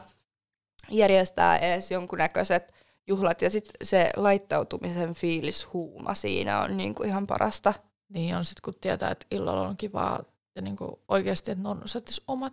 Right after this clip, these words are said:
Speaker 2: juhlat, niin sit on
Speaker 1: Mm, jep. Ja mä en oo nyt ite pitkään aikaa järjestänyt kunnon synttäreitä.
Speaker 2: Mut eikö sä silloin puhunut, että sä nyt haluisit tänä vuonna?
Speaker 1: Joo. Tänä vuonna siihen tulee muutos.
Speaker 2: Mm-hmm.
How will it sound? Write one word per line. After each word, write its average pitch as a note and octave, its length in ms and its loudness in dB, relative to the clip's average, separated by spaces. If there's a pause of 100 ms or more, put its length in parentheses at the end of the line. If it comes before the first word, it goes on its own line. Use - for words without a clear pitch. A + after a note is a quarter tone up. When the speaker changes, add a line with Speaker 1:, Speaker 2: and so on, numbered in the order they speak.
Speaker 2:
juhlat, C4+ 440 -8
niin B3+ 80 -14
sit - 260 -8
on B3 140 -8 (280)
Speaker 1:
Mm, G#3 440 2 (500)
jep. G#3 440 4
Ja G#3+ 100 8
mä C#4 140 6
en G4 60 0
oo G#4 60 2
nyt D4 240 -2
ite E4 300 -2 (120)
pitkään F3+ 480 2
aikaa E3 340 0
järjestänyt F3 640 0
kunnon E3+ 300 -2
synttäreitä. G#3 680 4
Speaker 2:
Mut - 160 -2
eikö A3+ 140 2
sä C#4 80 0
silloin C#4 200 2
puhunut, C4+ 300 2
että F3+ 100 -2
sä G3 80 0
nyt G3+ 140 -2
haluisit F3+ 380 0
tänä F3 180 -2
vuonna? C#3+ 260 2
Speaker 1:
Joo. D#3 260 6 (400)
Tänä E4 400 6
vuonna F3+ 440 6
siihen G3 520 0
tulee D#3 440 0
muutos. E3 800 2 (100)
Speaker 2:
Mm-hmm. G#3 300 -10